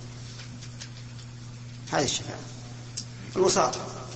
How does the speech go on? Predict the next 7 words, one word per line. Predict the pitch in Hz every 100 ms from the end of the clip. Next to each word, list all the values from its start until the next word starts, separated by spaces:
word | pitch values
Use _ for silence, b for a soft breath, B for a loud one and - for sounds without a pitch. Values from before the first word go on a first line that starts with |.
| - - - - - - - - - - - -
الواسطة. | 151 165 - - - - - - - - - - - -
أن | 143
يشفع | 156 156 123 139
له | 165 170 175 175 151 135
ب-، | 143 127
بجلب | 139 143 170
منفعة | 156 180 139 151 185